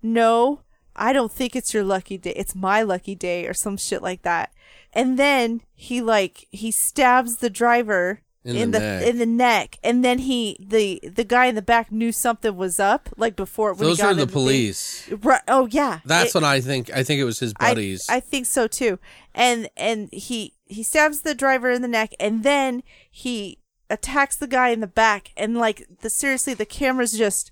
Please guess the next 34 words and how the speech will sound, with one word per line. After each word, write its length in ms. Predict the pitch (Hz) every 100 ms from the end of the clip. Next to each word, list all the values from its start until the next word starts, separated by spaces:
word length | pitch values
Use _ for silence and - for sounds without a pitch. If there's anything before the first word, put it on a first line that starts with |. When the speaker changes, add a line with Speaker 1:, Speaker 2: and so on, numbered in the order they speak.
| -
Speaker 1:
floating 760 | - - 220 220 233 262 339 349
through 320 | - 302 294
the 120 | 247
car 560 | - 285 254 196 185 214 - - -
as 400 | 214 214 - -
he's 320 | 196 262 233 - -
just 220 | 240 -
killing 380 | - 285 247 247
both 40 | 220
Speaker 2:
Stabbing 340 | 143 156 147 120
Speaker 1:
these 80 | 104
Speaker 2:
him 40 |
Speaker 1:
guys. 200 | 104 92
Speaker 2:
repeatedly. 600 | 113 110 143 135 117 101
Speaker 1:
Yeah, 120 | - 190
and 180 | 277
the 60 | 247
driver 480 | 220 247 262 262 233
in 140 | 220
the 80 | 220
car 340 | - 277 254
is, 120 | 254 233
like, 160 | 220
going 240 | 254 254 226
all 140 | 214
over 140 | 208 208
the 60 |
place. 220 | 196 202
That 160 | - 294
was 100 | 277
a 60 | 202
really 180 | 190 180
good 140 | -
scene. 160 | -